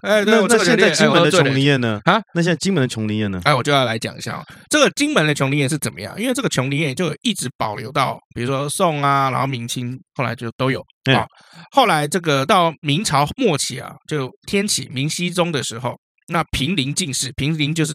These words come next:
Speaker 1: 当时的这个金门。
Speaker 2: 嗯。
Speaker 1: 啊，那个金门为什么叫这个平陵啊？那个地方为什么叫平陵？是因为就是说这个平陵啊，这个地方就是金门是个岛嘛，
Speaker 2: 嗯。
Speaker 1: 然后岛就有很多山嘛，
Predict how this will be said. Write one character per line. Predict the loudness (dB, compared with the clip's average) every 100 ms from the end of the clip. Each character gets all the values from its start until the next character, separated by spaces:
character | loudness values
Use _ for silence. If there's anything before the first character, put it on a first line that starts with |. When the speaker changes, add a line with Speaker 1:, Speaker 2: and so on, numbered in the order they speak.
| -8
Speaker 1:
当 | -8 -8
时 | -8
的 | -10
这 | -10
个 | -8
金 | -6 -4
门。 | -6 -10 _ _ -8
Speaker 2:
嗯。 | -6 -6
Speaker 1:
啊， | -14 -16 -16 -6
那 | -2
个 | 0
金 | 0 0
门 | 0 -2 -8 -2
为 | 0
什 |
么 | 2
叫 | 2 0
这 |
个 | 0 -2 -2 -4
平 | -4 -2
陵 | -6 -8
啊？ | -6
那 | -4
个 |
地 | -2 -2
方 | -2
为 | -2
什 |
么 | -4
叫 | -6
平 | -8 -14
陵？ | -16 -6
是 | -2
因 |
为 | 0
就 | 0
是 | 0
说 | 0 0
这 | 0
个 | -2 -2 -4 -20 -14 -4
平 | -2 0
陵 | 0
啊， | 0 -4 -4
这 |
个 | -2
地 | 0 0
方 | 0 -2
就 | -6
是 | -4 -4 -6 _ _
金 | -2
门 | 0
是 | 0
个 | 0
岛 | -4 -6
嘛， | -8 -10 -8
Speaker 2:
嗯。 | -6 -6
Speaker 1:
然 | -6 -6
后 | -2
岛 | -2 0
就 | -2
有 | -2
很 | -2
多 | -4
山 | -2 -2
嘛， | -4